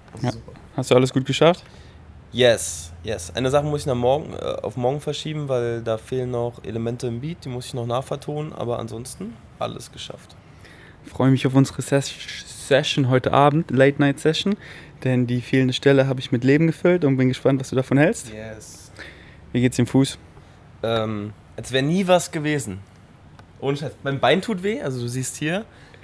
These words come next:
Speaker 2: Kam das auch von dem
Speaker 1: Ja, ja.
Speaker 2: Unfall?
Speaker 1: Da und da. Und guck mal, wie gut die Wundheilung ist. Das ist schon fast zu alles.
Speaker 2: Voll gut.
Speaker 1: Ähm, echt
Speaker 2: Aber
Speaker 1: eine
Speaker 2: wirklich,
Speaker 1: gute
Speaker 2: dem Enk-,
Speaker 1: Wunde.
Speaker 2: dem, dem Knöchel geht's
Speaker 1: Dem
Speaker 2: gut?
Speaker 1: Knöchel, dem geht's super. Ich hab ihn jetzt heute früh auch
Speaker 2: Oh,
Speaker 1: gestretcht,
Speaker 2: richtig
Speaker 1: bin in den Squat
Speaker 2: gut.
Speaker 1: gegangen und so. Er knackt noch ein bisschen, aber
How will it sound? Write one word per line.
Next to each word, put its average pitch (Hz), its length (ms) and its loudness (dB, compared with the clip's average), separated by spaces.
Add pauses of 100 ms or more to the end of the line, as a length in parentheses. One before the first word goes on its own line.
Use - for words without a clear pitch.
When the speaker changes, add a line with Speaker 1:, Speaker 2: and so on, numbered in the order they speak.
Speaker 2:
Kam 143 220 4
das 135 120 4
auch 143 120 6
von 123 160 4
dem 135 260 4
Speaker 1:
Ja, 123 160 2
ja. 127 100 6
Speaker 2:
Unfall? 147 180 4 (200)
Speaker 1:
Da 147 360 -4 (100)
und 110 200 -6 (120)
da. 139 460 4
Und 131 120 -2
guck 160 80 -6
mal, 139 160 2
wie 120 60 -4
gut 139 200 -4
die 127 120 -4
Wundheilung 107 520 2
ist. 95 240 -8
Das - 80 -6
ist - 60 -10
schon 113 100 -6
fast - 360 -2
zu 151 200 -6
alles. 90 180 -6
Speaker 2:
Voll 127 220 4
gut. 143 280 4 (600)
Speaker 1:
Ähm, 107 480 -6 (160)
echt - 80 -10
Speaker 2:
Aber 131 80 4
Speaker 1:
eine 135 80 4
Speaker 2:
wirklich, 175 260 2
Speaker 1:
gute 131 140 2
Speaker 2:
dem - 60 4
Enk-, 160 240 2
Speaker 1:
Wunde. 135 180 -4
Speaker 2:
dem, 131 400 4
dem 120 160 -2
Knöchel 151 320 -2
geht's 135 160 0
Speaker 1:
Dem 120 60 -6
Speaker 2:
gut? 185 100 2
Speaker 1:
Knöchel, 143 500 -4
dem 113 160 -4
geht's 107 180 -6
super. 120 200 -8
Ich 104 80 -12
hab - 80 -20
ihn 117 80 -6
jetzt 110 160 -10 (180)
heute 117 160 -12
früh 131 140 -6
auch 117 140 -4
Speaker 2:
Oh, - 20 -18
Speaker 1:
gestretcht, 143 580 0
Speaker 2:
richtig 147 220 -8
Speaker 1:
bin 131 140 -6
in 120 80 -4
den - 20 -8
Squat 147 320 0
Speaker 2:
gut. 160 140 -4
Speaker 1:
gegangen 135 280 -2
und 131 220 -8
so. - 100 -6
Er 117 80 -6
knackt 151 300 -8
noch 160 80 -6
ein 147 80 -6
bisschen, 139 240 -8
aber 110 340 -4